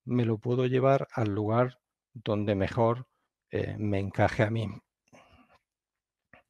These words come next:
Y hay un elemento muy interesante que en-, que ofrece Jira Align, es esta función de checklist. Es una excelente manera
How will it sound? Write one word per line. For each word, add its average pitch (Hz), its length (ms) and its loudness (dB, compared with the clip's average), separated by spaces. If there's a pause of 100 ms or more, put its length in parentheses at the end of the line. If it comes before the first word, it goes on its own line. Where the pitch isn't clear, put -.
(840)
Y 170 140 10
hay 208 100 12
un 208 80 8
elemento 180 520 6
muy 139 140 4
interesante 156 720 2 (280)
que 131 100 -2
en-, 107 380 -4 (500)
que 123 140 -6
ofrece 139 500 0
Jira 120 300 2
Align, 120 480 -2 (440)
es 160 280 4
esta 151 200 0
función 147 640 -8
de 98 220 -6
checklist. - 800 -6 (1200)
Es - 180 2
una 180 120 4
excelente 127 580 2
manera 180 480 2